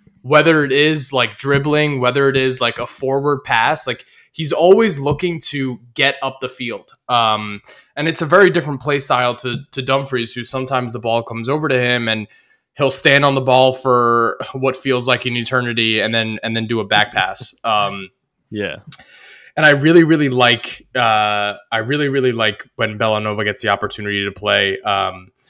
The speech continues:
Speaker 1: he obviously is very raw and there's a lot of development that needs to take place, but, and, you know, Nima has said this, that he, he wants him to be a part of the team next year.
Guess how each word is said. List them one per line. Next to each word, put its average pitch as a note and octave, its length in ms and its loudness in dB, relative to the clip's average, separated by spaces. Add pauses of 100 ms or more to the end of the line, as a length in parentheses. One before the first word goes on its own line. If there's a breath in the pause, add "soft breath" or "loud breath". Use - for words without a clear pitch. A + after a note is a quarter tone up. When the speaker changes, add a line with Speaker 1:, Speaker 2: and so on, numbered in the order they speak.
(680 soft breath)
Speaker 1:
he E3 160 4
obviously F3 460 8
is B2 140 0
very A#2+ 240 4
raw G#2 420 2
and A2 160 -4
there's A2 180 -6
a A#2 60 -6
lot G#2 220 2
of A2+ 80 -4
development G#2 640 -4 (100)
that G#2 200 -4
needs G#2+ 220 -10
to G#2 120 -14
take G#2 260 -6
place, A#2 540 -4 (140)
but, A2+ 480 0
and, A2+ 340 -4
you A#2+ 100 -12
know, A2 120 -6
Nima B2+ 300 -2
has A#2+ 200 0
said G#2+ 220 -4
this, G#2+ 240 -4
that G2+ 140 -4
he, G#2+ 180 -12 (160)
he B2+ 100 -8
wants A2+ 340 -2
him A2+ 120 -8
to B2 120 -12
be A2 120 -8
a G#2 60 -6
part A2 200 -4
of G2+ 60 -14
the G2+ 60 -16
team G#2+ 220 -10
next G#2+ 280 -8
year. G#2 420 -2